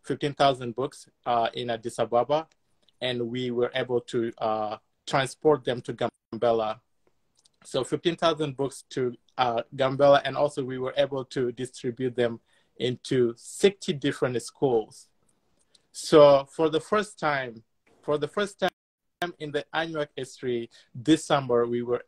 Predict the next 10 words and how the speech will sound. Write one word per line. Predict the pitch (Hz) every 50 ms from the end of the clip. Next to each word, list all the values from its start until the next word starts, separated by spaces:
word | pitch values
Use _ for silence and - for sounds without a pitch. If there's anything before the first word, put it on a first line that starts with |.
| _
able | - 156 165 170 151 156 151 143 _ - -
to | 147 143 135 131 123 120 _ _ _ _ _ _ _ _ _ -
reach | 143 131 127 131 160 196 - - - - - - _ _ _ _ _ _ _ _ _ _
to | - - 175
Anuak | - - 151 156 156 160 147 139 _
kids | - - 139 123 - - - -
and | 147 143 131 127 120 - _ _ _ _ _ _ _ _ -
have | - 160 175 202 196 - 151 139
them | 160 151 139 131 - _ _ _ _ _ _ _ _ _ -
access | 147 160 - - - 147 120 110 - -